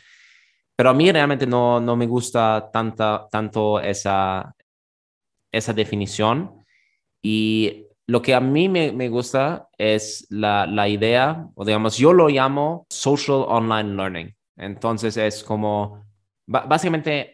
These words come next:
aprender en línea, pero hacerlo de una manera mu-, mucho más interactiva, donde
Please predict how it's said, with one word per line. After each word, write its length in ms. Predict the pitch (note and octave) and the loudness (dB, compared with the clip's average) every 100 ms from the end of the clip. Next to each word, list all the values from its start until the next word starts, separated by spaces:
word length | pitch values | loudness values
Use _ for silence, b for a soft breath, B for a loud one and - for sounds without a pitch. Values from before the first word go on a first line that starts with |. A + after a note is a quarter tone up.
| - | -6
aprender 420 | A2+ A2+ A#2 C3+ | -4 -2 0 0
en 140 | C3 | 0
línea, 420 | B2+ C#3 E3 G#3 - - | -2 -2 -2 -4 -8 -4
pero 160 | A2 | 0
hacerlo 800 | G#2 G#2+ A#2 A#2+ A#2 A#2 A#2 - _ _ _ _ _ | 0 0 -2 0 0 0 -2 -8 _ _ _ _ _
de 520 | G2 G#2 G#2 G2+ F#2+ | -4 0 2 2 0
una 160 | A2 A2+ | -2 -2
manera 580 | A2 A2 G#2+ G#2+ G#2 G2+ | 0 -2 -2 -2 -2 -4
mu-, 320 | A2+ B2 A#2+ | -4 -6 -6
mucho 240 | C3 C3+ C#3 | -4 -2 -2
más 140 | B2 | -2
interactiva, 960 | A#2+ A2 G#2 G#2+ D3+ C#3+ C3+ C3 B2+ B2 | -4 -4 -4 -6 -4 -2 0 0 0 -2
donde 600 | G#2 G#2 G2+ G2+ G2 | -4 -4 -4 -4 -6